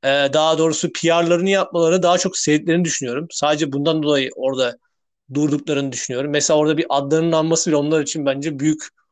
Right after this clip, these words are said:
e, bir, e, pohpollama örneği olabilir diye düşünüyorum. En ba-, en bariz olarak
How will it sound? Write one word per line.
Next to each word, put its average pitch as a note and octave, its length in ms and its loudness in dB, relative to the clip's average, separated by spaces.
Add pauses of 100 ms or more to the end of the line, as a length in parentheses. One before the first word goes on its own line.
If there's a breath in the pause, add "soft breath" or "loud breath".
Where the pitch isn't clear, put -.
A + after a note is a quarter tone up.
(340)
e, B2 300 -2
bir, D3+ 380 -2
e, B2+ 180 -4
pohpollama D#3 600 2
örneği D3+ 340 2
olabilir C#3+ 380 0 (300)
diye C#3+ 140 0
düşünüyorum. C3 400 -2 (340 loud breath)
En F#3 160 2
ba-, G3+ 280 0
en A3+ 180 2
bariz G3 280 2
olarak G3+ 160 0